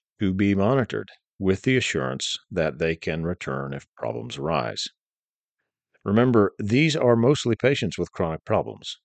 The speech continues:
Many have some trepidation regarding the permanency of acquired changes, and this follow-up helps with validation. The ceiling described as open may also be thought of as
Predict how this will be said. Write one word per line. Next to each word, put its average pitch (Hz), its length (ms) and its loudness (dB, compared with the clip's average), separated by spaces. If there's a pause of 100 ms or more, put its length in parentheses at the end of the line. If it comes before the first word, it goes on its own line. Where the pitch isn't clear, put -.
(760)
Many 101 200 2
have 87 180 0
some 78 180 -2
trepidation 69 640 -2
regarding 73 460 -6
the 65 220 -8
permanency 76 720 -4 (380)
of 87 140 -4
acquired 65 380 -2
changes, 64 600 -4 (540)
and 82 240 0 (100)
this 101 220 0
follow-up 82 560 4 (240)
helps - 460 0
with - 260 -2
validation. 76 720 -4 (1400)
The 98 80 -4
ceiling 127 500 2
described 60 680 -6 (200)
as 78 240 -2
open 107 500 -2 (400)
may 82 160 -2
also 120 340 0
be 92 140 0
thought 71 300 -2
of 69 200 -2 (260)
as 76 420 -4